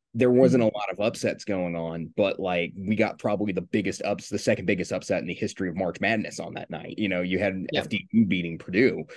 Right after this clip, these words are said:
Speaker 1: um, you know, and that's only the f-, second time in the history of the men's tournament that the, uh, a sixteen seed has beaten a one, and it's happened now in the last five years,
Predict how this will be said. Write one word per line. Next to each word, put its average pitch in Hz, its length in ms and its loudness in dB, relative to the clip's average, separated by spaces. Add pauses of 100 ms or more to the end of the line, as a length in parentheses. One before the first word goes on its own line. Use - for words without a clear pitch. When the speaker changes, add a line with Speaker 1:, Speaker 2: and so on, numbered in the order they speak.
(240)
Speaker 1:
um, 90 540 0
you 95 120 0
know, 78 160 -4
and 82 100 -4
that's 92 120 -2
only 101 180 0
the 82 80 -6
f-, - 340 -20
second 101 320 -4
time 101 340 -2
in 92 60 0
the 87 80 -2
history 95 560 -2
of 87 260 -2
the 82 80 -8
men's 87 480 2
tournament 90 480 -2
that 85 420 -2
the, 90 360 -2
uh, 80 340 -6
a 80 60 -4
sixteen - 360 -4
seed 92 220 -4
has 85 160 -6
beaten 92 400 -4
a 85 60 -4
one, 82 360 0 (300)
and 95 100 0
it's 92 120 0
happened 113 260 2
now 90 180 2
in 85 60 -2
the 85 80 -4
last 82 280 -4
five 80 360 -4
years, 98 400 2